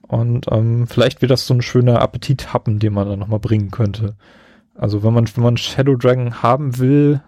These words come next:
Gebrauchtpreise von den Fire Emblem-Spielen generell sind, ähm, astronomisch. Ich glaube aber auch, dass es den Titel, ähm, in der Virtual Console von der Wii U gibt. Da kann man da schon mal reinschauen. Ähm, aber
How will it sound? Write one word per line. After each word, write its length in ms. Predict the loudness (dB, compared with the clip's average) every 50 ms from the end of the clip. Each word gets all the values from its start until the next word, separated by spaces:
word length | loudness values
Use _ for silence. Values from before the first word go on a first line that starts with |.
| _ _
Gebrauchtpreise 880 | -4 -2 0 2 2 4 4 2 2 -4 -4 0 2 2 4 4 2 0
von 320 | 0 0 -2 0 0 0
den 260 | 0 0 0 -2 -4 -8 -14 _
Fire 280 | -6 -2 2 2 2
Emblem-Spielen 540 | 2 2 0 0 -2 -2 -4 -2 -2 0 2
generell 400 | 2 2 2 4 4 4 4 4
sind, 340 | 2 2 0 0 -2 -6 -12 _ _ _ -4
ähm, 260 | -2 -2 -2 -2 -2
astronomisch. 800 | -4 -6 -6 -8 -6 -4 -2 0 0 0 0 -2 -4 -6 -10 -18 _ _ _ _ _ _ _ -20 -20 _ _ _ _ _ _ -10
Ich 140 | -10 -10 -12 -16 -20 _ -4
glaube 420 | -2 2 4 4 4 4 4 2
aber 160 | 2 2 0
auch, 140 | 0 0 0
dass 160 | -2 -2 -2
es 140 | -2 -2 0
den 240 | 2 2 2 2 0
Titel, 640 | -4 -4 -2 -2 0 2 2 4 4 4 2 0 0 0
ähm, 440 | 0 0 0 0 -2 -2 -4 -6 _
in 80 | 0 2
der 240 | 2 2 2 2 2
Virtual 300 | 0 2 2 2 0 2
Console 340 | 2 0 2 2 2 2
von 160 | 2 2 2 2
der 160 | 2 2 2
Wii 200 | 2 0 2 0
U 140 | 0 0 0
gibt. 280 | 0 -2 -2 0 -2 -2
Da 80 | 0
kann 160 | 0 0 0
man 140 | 0 0 0
da 100 | -2 -6
schon 160 | -4 -2 -2
mal 80 | 0 0
reinschauen. 560 | 0 0 0 0 -2 -2 -2 -2 -2 -2 -4 -6 _ _ _ _ -20 _ _ _ _ _ _ _ _ _ _ _ _
Ähm, 460 | -2 0 0 0 -2 -2 -4 -4 -6 -8 -12 _ _ _ _ -20 _ _
aber 500 | -2 0 2 2 2 2 2 0 -2